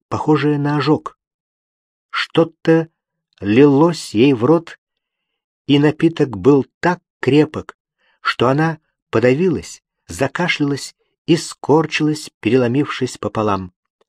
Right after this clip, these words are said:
Кашель рвал ей горло. Тут раздался тихий и нежный смех. "Вы явно никогда не пили спирта".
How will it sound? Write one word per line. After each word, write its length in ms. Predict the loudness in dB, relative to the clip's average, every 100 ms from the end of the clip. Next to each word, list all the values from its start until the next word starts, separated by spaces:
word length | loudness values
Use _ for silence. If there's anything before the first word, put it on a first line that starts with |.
| _ _ _ _ _
Кашель 680 | -2 0 0 0 0 0 0 -2
рвал 460 | -4 -2 0 0
ей 200 | 0 -2
горло. 460 | 2 0 2 -2 -4 _ _ _ _ _ _ _ _ _
Тут 200 | -4 -2
раздался 540 | -2 -2 -2 -4 -4 -8
тихий 720 | -6 -4 -4 -4 -6 -6 -8 _ _ _
и 120 | 0
нежный 800 | 2 2 2 2 -2 -4 -6 -8 _
смех. 600 | -16 -4 -2 -2 -4 _ _ _ _ _ _ _ _ _ _ _ _ _ -2
"Вы 260 | 2 4
явно 640 | 4 2 2 2 0 2 4
никогда 680 | 4 4 2 2 2 2
не 160 | 0 -2
пили 300 | -2 -2 -4
спирта". 840 | -10 -10 -8 -8 -10 -10 -8 -10